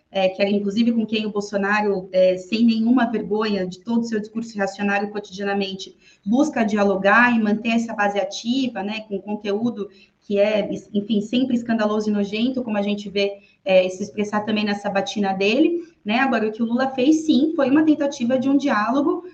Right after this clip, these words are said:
com essa base mais de direita, né, com o eleitorado mais de direita, e para isso oferecer um cardápio, é, de, é, diálogos,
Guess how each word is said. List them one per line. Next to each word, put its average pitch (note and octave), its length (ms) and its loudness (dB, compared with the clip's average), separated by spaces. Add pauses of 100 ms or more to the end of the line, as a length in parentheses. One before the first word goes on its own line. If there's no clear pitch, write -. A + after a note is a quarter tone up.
(140)
com B3+ 240 4
essa D#4+ 200 2
base D4 600 2
mais A#3+ 340 4
de E4 80 -2
direita, C#4+ 540 2
né, G#3+ 240 -4
com G#3+ 60 -4
o A3 40 -4
eleitorado A3+ 560 0
mais C4+ 340 2
de D#4 80 2
direita, D#4 520 0 (400)
e D4 100 0
para F#4 220 0
isso D4 260 0
oferecer D4+ 420 0
um C#4+ 140 0
cardápio, B3+ 800 2 (220)
é, G3+ 260 2
de, A3+ 560 0 (500)
é, G3+ 280 2
diálogos, A3+ 840 0